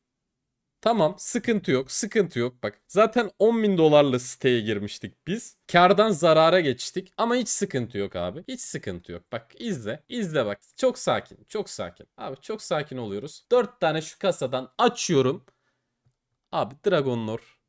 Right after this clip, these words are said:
A W P Hydra güzel. Bu iki bin dolar, güzel. Üç bin dokuz yüz, iki bin iki yüz do-,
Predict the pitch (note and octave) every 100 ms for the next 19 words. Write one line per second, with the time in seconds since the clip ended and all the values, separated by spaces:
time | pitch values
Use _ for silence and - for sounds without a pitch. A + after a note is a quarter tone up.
0 | _ _ _ F3 F3+ E3+ - E3 D3 B2
1 | C3 C#3+ D3+ A2+ A2+ D3+ _ _ F3+ F3
2 | - D3+ A2+ G2 F#2 B2 D3 - E3+ A2+
3 | E2 - A#3 A3+ - A3 G3+ F#3+ F#3+ G3
4 | E3 E3 D#3+ _ - D#3 F#3+ F3 - -
5 | - E3 B2 G#2